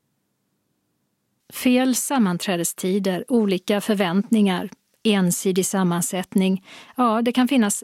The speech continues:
många skäl till att funktionshinderråden inte ger personer med funktionsnedsättningar det inflytande som var tänkt. Företaget Funka har kartlagt hur personer med funktionsnedsättning i Skåne kan påverka beslut som rör dem.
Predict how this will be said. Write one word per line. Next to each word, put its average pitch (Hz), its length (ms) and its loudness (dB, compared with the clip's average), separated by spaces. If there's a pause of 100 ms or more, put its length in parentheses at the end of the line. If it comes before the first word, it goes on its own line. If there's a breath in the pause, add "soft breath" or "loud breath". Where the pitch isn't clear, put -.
(120)
många 240 380 4
skäl 175 340 -2
till 190 200 0
att 185 180 -4
funktionshinderråden 196 1300 2
inte 240 260 2
ger 185 240 2
personer 190 440 0
med 175 160 0
funktionsnedsättningar 185 1200 0 (300 loud breath)
det 214 180 2
inflytande 185 960 0
som 180 260 -4
var 170 100 -4
tänkt. - 640 -6 (600 loud breath)
Företaget 226 520 0
Funka 254 520 0
har 220 380 0
kartlagt 190 680 -2
hur 196 120 2
personer 196 380 0
med 175 160 0
funktionsnedsättning 196 920 0
i 190 60 2
Skåne 185 500 0 (320 soft breath)
kan 226 180 2
påverka 220 500 0
beslut 202 440 -2
som 190 200 0
rör 170 200 0
dem. 208 400 -4